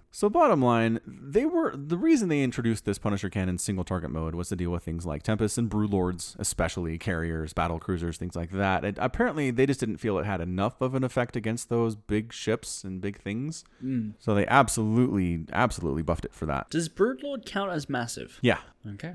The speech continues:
Speaker 1: Yeah, all three of the races' big, big things are massive.
Speaker 2: Yeah.
Speaker 1: I guess Mothership for Protoss, too.
Speaker 2: For some reason, I've, like, I've been playing a lot of co-op, and, like, Zerg have Leviathans. For some reason, I thought there was a Leviathan-esque unit that Zerg had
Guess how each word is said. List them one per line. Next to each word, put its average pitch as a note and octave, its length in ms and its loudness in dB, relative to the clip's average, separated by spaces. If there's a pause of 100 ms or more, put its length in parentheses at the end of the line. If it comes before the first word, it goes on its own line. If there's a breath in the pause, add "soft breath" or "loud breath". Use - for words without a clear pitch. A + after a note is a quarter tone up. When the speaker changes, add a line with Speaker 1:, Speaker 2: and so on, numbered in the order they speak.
(160)
Speaker 1:
Yeah, F#2+ 160 0
all A#2 160 4
three B2+ 220 0
of A2 40 -2
the A2 80 4
races' G2 360 0
big, F2+ 220 -4
big E2+ 220 -4
things D#2+ 320 -6
are D#2+ 240 -8 (400)
massive. D#2+ 580 -10 (200)
Speaker 2:
Yeah. E2+ 240 -6 (380)
Speaker 1:
I G2 60 -8
guess F2 200 -8
Mothership D#2 440 -4
for - 120 -10
Protoss, D#2 440 -10
too. - 100 -10
Speaker 2:
For F#2+ 60 -12 (140)
some F#3 160 2
reason, E3+ 320 2
I've, C3 200 2
like, C3 220 2
I've C3+ 60 2
been C3 140 -2
playing C3+ 180 2
a B2+ 60 0
lot A#2+ 100 2
of G#2+ 260 -10 (600)
co-op, C3 460 6
and, A2 280 -2
like, G#2 200 -6
Zerg A2 340 0
have A2+ 260 2
Leviathans. A2 800 -4
For - 80 -14
some - 260 -4
reason, A2+ 240 -4
I - 20 -6
thought A2 320 -2 (440 loud breath)
there A#2 120 4
was A2+ 140 2
a A2 100 2
Leviathan-esque G#2+ 880 0
unit A2 280 -4
that A2 160 -8
Zerg G#2 260 -4
had B2 240 -4